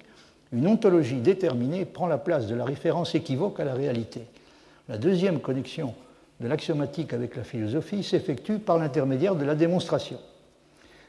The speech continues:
Mais l'exigence de consistance, qu'aucune considération matérielle ne vient entraver dans la méthode axiomatique,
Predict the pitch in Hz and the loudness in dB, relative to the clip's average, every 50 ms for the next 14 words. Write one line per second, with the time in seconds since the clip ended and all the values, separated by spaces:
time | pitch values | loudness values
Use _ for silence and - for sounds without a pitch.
0 | _ - 131 135 135 147 196 190 165 190 214 185 190 202 180 143 101 120 113 - | _ -2 2 4 4 6 6 6 4 4 2 2 2 2 2 0 0 -2 -2 0
1 | - 226 214 - - 156 - - - 156 143 160 208 - - - - 156 135 - | 0 0 0 0 -2 -6 -8 -8 -6 -6 -6 -6 -8 -10 -10 -6 -4 -4 -2 -2
2 | - 214 196 160 - 160 143 - - 156 131 143 131 139 123 - - 127 113 135 | 0 0 0 0 -2 -4 -6 -6 -4 -4 -4 -2 -4 -4 -4 -6 -6 -4 -2 -2
3 | 151 143 156 147 123 127 139 143 117 104 98 - - - 127 117 113 139 143 127 | -2 -2 -2 -2 0 0 -2 -2 -4 -6 -8 -12 -12 -10 -8 -6 -4 -4 -6 -6
4 | - 135 117 - - 139 120 120 113 101 123 135 131 120 127 127 120 - 127 107 | -6 -8 -8 -6 -6 -4 -4 -4 -4 -4 -4 -4 -4 -4 -4 -6 -6 -6 -6 -6
5 | 120 117 - - 107 110 127 - - 214 208 - | -6 -8 -8 -8 -8 -6 -6 -6 -6 -8 -8 -8